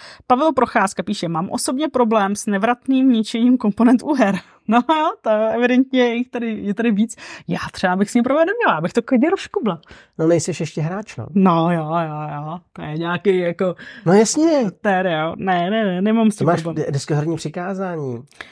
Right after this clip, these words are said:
Speaker 1: Asi proto mě zatím Legacy hry míjí, u Gloomhavenu jsem si koupil ty speciální samolepky, když vím, že to nikdy nebudu hrát po druhé.
Speaker 2: Přesně,
Speaker 1: Hmm.
Speaker 2: to je ono. Otázka je přesně,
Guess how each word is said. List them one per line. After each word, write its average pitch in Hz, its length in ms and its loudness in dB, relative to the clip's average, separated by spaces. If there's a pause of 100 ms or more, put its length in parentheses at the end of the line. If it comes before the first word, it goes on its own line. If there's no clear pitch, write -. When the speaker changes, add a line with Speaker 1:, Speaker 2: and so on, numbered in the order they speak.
(180)
Speaker 1:
Asi 254 280 0
proto 240 360 0
mě 247 180 4
zatím 254 340 0
Legacy 226 360 0
hry 240 140 0
míjí, 214 360 2
u 208 160 -4
Gloomhavenu 214 480 2
jsem 226 220 -2
si - 160 -6
koupil 196 400 -2
ty 202 300 -2
speciální 196 580 0
samolepky, 185 560 -2
když 175 180 -2
vím, 180 180 0
že 180 80 -4
to 196 100 -2
nikdy 202 300 6
nebudu 180 280 4
hrát 175 220 -2
po 170 100 -10
druhé. 160 320 -8 (520)
Speaker 2:
Přesně, 143 420 0
Speaker 1:
Hmm. 240 100 0
Speaker 2:
to 254 60 4
je 131 80 0
ono. 110 240 -6 (840)
Otázka 170 500 0
je 160 60 0
přesně, 156 420 -2